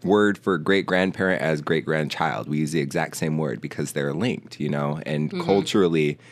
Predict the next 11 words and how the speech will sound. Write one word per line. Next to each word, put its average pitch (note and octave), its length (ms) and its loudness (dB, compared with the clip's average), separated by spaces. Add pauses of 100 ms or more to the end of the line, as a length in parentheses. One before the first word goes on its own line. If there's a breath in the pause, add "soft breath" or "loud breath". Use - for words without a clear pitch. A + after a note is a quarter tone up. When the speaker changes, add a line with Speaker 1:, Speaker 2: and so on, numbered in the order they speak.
(220 loud breath)
Speaker 1:
um, D#2+ 180 -2
having D#2+ 460 -2
our C#2+ 200 -2
kids D#2 540 -2 (300 loud breath)
being D#2 200 0
brought D2+ 260 0
up C#2+ 200 -4
by D#2+ 200 0
their F2 180 0
grandparents D2 680 -6
or C#2+ 360 -4